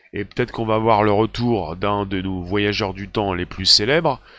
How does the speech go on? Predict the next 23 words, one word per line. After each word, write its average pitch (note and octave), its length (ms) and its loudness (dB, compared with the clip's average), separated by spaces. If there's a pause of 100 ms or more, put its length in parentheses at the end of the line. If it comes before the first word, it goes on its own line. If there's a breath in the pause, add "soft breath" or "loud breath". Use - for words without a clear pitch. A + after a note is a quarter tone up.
(140 loud breath)
J'attends B2 480 2
Richard E3 440 4
Robert D#3 400 6
ce F3 140 4
soir. G#2+ 520 0
C'est, - 220 -10
viendra-t-il ? E3 760 0 (920)
Il A2 140 -12
me A#2+ 40 -10
l'a B2+ 120 -2
dit, C3 220 -4
hein, G2 140 -2
si A2+ 300 0
on G2+ 140 -4
est G#2+ 80 -2
voyageur A2 380 -2
du A2 160 -8
temps, C3 400 0
euh, F2+ 140 -4 (500 soft breath)
il - 60 -6
s'agit G#2 240 -6
pas B2 220 0
de, F2+ 420 -6